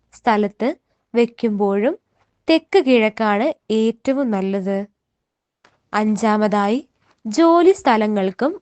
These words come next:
അനുയോജ്യം. ജോലി സ്ഥലങ്ങളിലും ഈ ചെടി വെക്കാവുന്നതാണ്. ഇരട്ട തണ്ടുകളോടെ വെച്ചാൽ സാന്ദ്രമായ പ്രതിസന്ധികൾ അവസാനിപ്പിക്കുകയും നേട്ടങ്ങൾ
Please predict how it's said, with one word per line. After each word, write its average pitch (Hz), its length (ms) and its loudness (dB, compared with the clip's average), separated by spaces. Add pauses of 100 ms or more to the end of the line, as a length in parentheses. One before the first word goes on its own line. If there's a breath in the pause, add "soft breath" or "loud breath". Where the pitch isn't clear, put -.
(140)
അനുയോജ്യം. 202 800 -2 (1040 soft breath)
ജോലി 339 440 4
സ്ഥലങ്ങളിലും 214 800 0 (400)
ഈ 277 180 4
ചെടി 220 480 -4 (160)
വെക്കാവുന്നതാണ്. 220 1080 -2 (1080)
ഇരട്ട 359 480 2
തണ്ടുകളോടെ 262 640 4
വെച്ചാൽ 208 580 -4 (500 soft breath)
സാന്ദ്രമായ 339 920 2
പ്രതിസന്ധികൾ 220 880 -2 (140)
അവസാനിപ്പിക്കുകയും 220 1120 -2 (540)
നേട്ടങ്ങൾ 220 720 -2